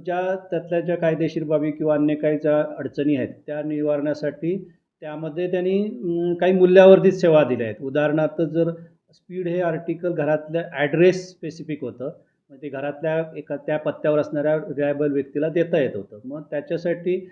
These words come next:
जर आता समजा रजिस्टरप्रमाणे जर पूर्वीपर्यंत त्याच व्यक्तीला, ज्या व्यक्तीच्या नावे ते रजिस्टर येतं, ते द्यायचं असेल, तर त्याच्यासाठी मूल्यावर्धित सेवा ठेवल्या. म्हणजे तुम्ही जर पाच रुपयाचा अतिरिक्त चार्ज भरला, तर तुम्हाला त्याच व्यक्तीला देण्यात येईल. तसंच जर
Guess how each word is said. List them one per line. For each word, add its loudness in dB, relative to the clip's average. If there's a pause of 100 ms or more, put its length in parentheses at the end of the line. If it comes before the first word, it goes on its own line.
(180)
जर -10
आता -8
समजा -2
रजिस्टरप्रमाणे 2
जर 0
पूर्वीपर्यंत 0
त्याच 2
व्यक्तीला, 0
ज्या 0
व्यक्तीच्या -2
नावे -2
ते -4
रजिस्टर -2
येतं, -2 (200)
ते -18
द्यायचं -8
असेल, -8 (320)
तर -14
त्याच्यासाठी -4
मूल्यावर्धित 4
सेवा 6
ठेवल्या. 0
म्हणजे -4
तुम्ही -2
जर 0
पाच -2
रुपयाचा -2
अतिरिक्त -4
चार्ज -2
भरला, -4 (260)
तर -14
तुम्हाला -4 (100)
त्याच 0
व्यक्तीला -4
देण्यात -6
येईल. -8 (340)
तसंच -10
जर -4